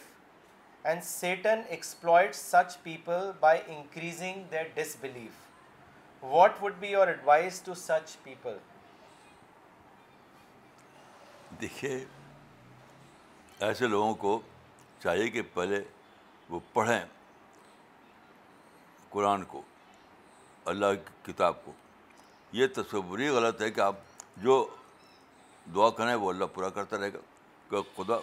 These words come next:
Speaker 2: خدا آپ کا نعوذ باللہ خادم ہے۔ آپ دعا کریں تو اللہ اپنے علم کے مطابق اس کو پورا کرے گا، آپ کے مطابق نہیں۔ کہ آپ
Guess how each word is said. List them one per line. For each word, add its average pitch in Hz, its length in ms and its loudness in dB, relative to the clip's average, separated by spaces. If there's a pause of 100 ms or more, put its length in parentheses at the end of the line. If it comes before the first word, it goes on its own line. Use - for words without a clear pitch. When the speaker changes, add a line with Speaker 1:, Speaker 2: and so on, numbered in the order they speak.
(120)
Speaker 2:
خدا 101 240 4
آپ - 180 0
کا 107 80 0
نعوذ 95 220 -2
باللہ 92 240 -4 (440)
خادم 110 400 -2
ہے۔ 110 60 -2 (1500)
آپ 98 320 6
دعا 113 220 8
کریں 113 320 -4 (500)
تو 117 260 -2 (680)
اللہ 104 240 -2
اپنے 127 600 2 (280)
علم 143 280 -2
کے 143 80 -4
مطابق 117 440 -4
اس 135 100 -8
کو 139 80 -10
پورا 110 240 -2
کرے 73 240 -10
گا، 65 60 -16 (380)
آپ 113 220 2
کے 123 60 -6 (1080)
مطابق 95 360 -8
نہیں۔ 123 160 -8 (1200)
کہ 107 40 2
آپ 110 160 6